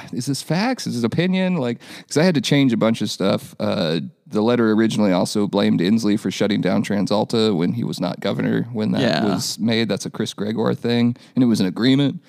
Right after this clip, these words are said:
Speaker 1: Um, so there's a few issues with it. I did not want to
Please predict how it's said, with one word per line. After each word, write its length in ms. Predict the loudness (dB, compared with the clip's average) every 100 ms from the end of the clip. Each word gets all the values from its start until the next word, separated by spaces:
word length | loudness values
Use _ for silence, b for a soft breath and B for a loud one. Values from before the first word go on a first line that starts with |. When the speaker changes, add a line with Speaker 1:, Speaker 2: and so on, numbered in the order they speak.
| B B B
Speaker 1:
Um, 320 | 0 2 4 4
so 120 | 4
there's 120 | 4
a 60 | 4
few 240 | 4 4
issues 360 | 4 4 4 4
with 160 | 4
it. 160 | 4 2
I 120 | 2
did 160 | 2 4
not 220 | 4 2
want 260 | 2 0 -2 _ _ _ _ _ _
to 420 | -4 -2 0 -2